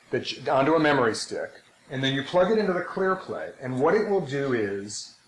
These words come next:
depending on which of the several dozen categories you choose of things that are objectionable to you,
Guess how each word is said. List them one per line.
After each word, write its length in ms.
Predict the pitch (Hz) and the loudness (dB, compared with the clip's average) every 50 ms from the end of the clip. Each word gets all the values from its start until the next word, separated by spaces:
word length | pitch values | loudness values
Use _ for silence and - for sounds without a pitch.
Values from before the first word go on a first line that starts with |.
| _ _ _ - | _ _ _ -8
depending 440 | - 143 - - 170 185 202 214 190 | -6 -6 -2 -2 0 0 2 2 2
on 220 | 156 147 143 131 | 2 0 0 0
which 300 | 123 165 202 202 - - | 0 0 0 0 -2 -4
of 260 | - 143 139 135 120 110 | 0 0 0 0 -2 -4
the 300 | 127 123 120 120 120 - - - | -4 -4 -4 -6 -8 -10 -16 -14
several 880 | - - - - - 175 170 185 180 190 208 202 202 196 175 139 110 104 | -12 -10 -8 -4 0 2 2 2 4 2 2 2 2 2 0 -2 -6 -2
dozen 520 | - 143 131 143 147 135 156 160 156 160 151 | 2 4 4 4 4 2 0 0 -2 -2 -4
categories 760 | - - 123 143 139 143 147 - 123 127 123 123 120 113 - | -6 -4 -2 0 2 2 2 2 0 0 0 0 -2 -4 -6
you 120 | 123 123 | -8 -8
choose 640 | 127 127 - - 143 131 127 123 120 123 120 - - | -8 -8 -6 -4 -2 -2 0 -2 -2 -4 -8 -8 -10
of 140 | 131 113 - | -10 -12 -10
things 320 | - - 147 143 147 143 | -4 -4 -4 -2 -2 -2
that 140 | - 147 120 | -2 -2 -2
are 80 | 117 117 | -2 -2
objectionable 640 | 110 110 - 170 170 170 - - 156 120 101 107 - | -2 -2 0 -2 -2 -2 -4 -6 -6 -4 -4 -6 -8
to 160 | - - 110 | -8 -10 -12
you, 180 | 98 95 - | -12 -12 -16